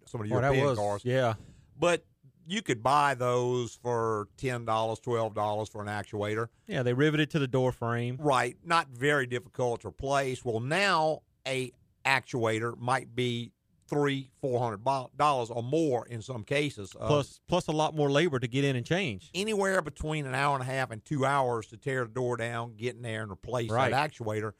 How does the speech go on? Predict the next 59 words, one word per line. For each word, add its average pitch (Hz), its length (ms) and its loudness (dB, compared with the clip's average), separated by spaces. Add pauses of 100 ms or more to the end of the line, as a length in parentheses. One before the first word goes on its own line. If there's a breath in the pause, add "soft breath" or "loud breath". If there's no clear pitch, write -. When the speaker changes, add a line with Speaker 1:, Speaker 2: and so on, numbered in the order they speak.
(120)
Speaker 2:
Sometimes 139 480 0
you 135 80 0
have 143 140 2
to 113 60 -12
take 143 220 -2
the 117 80 -2
window 135 240 0
regulators 139 540 0
out 135 200 2
of 127 60 -4
the 123 80 -4
way 131 420 0 (180)
to, 127 120 -4 (160)
to 120 220 -2
access 127 520 -2
the, 113 380 -2
the 110 80 -4
latch. 131 380 2
You 160 80 2
can 139 120 4
Speaker 1:
Right. 120 160 6
Speaker 2:
get, - 80 -12 (220 soft breath)
you 185 140 2
can 175 140 2
get 247 180 0
to 190 80 2
the 175 100 4
three 190 220 4
screws 202 360 2
that 147 100 2
hold 175 200 4
it 156 100 -2
to 156 80 -2
the 135 120 -2
door 160 280 4
real 156 180 6
Speaker 1:
Right. 127 140 8
Speaker 2:
easy. 127 80 4
They're 151 160 6
right 170 180 6
on 165 80 0
the 151 100 0
outside. 143 540 2
Speaker 1:
Mm-hmm. 156 140 -6 (300 soft breath)
Speaker 2:
But 127 220 0
getting 185 340 4
the, 135 260 2
the 123 120 -2
linkage 170 360 0
unhooked 147 380 2
from 131 240 -2
it 127 220 -6
and 123 180 -2
getting 165 260 2
it 139 160 -2
out 156 220 4
of 135 120 0
the 127 80 0
door 127 440 2